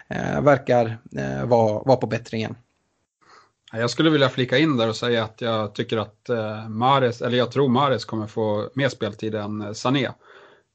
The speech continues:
Speaker 2: Eh, just, eh, på grund av om, eh, Mendy ska in i startelvan så brukar inte Sané få plats och, eh,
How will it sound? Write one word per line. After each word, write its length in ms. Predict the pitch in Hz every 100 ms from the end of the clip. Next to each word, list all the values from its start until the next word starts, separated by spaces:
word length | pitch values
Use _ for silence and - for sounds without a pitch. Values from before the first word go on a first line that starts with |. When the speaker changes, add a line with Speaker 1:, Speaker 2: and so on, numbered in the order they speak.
| -
Speaker 2:
Eh, 280 | 110 107 101
just, 460 | 113 120 - - 127
eh, 220 | 113 110
på 120 | 113
grund 260 | 117 110 107
av 140 | 107
om, 260 | 107 107 107
eh, 240 | 104 101
Mendy 320 | 110 113 127
ska 160 | 120 117
in 100 | 110
i 60 |
startelvan 680 | 107 120 110 117 110 110 113
så 540 | - 113 113 104 104 104
brukar 360 | 107 107 -
inte 260 | 104 104 107
Sané 340 | 107 120 120
få 120 | 117
plats 500 | 120 120 113 - -
och, 540 | - 110 - _ _ 113
eh, 360 | 107 101 98